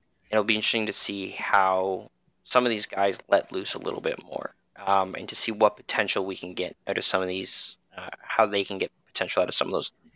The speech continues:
other guys that they've spent a lot of money signing, Huberdeau and Kadri. Uh, I think Kadri had a down year, um,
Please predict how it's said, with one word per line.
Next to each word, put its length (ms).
other 160
guys 260
that 120
they've 240
spent 180
a 60
lot 100
of 80
money 180
signing, 400
Huberdeau 340
and 140
Kadri. 520
Uh, 100
I 100
think 200
Kadri 320
had 120
a 40
down 280
year, 340
um, 240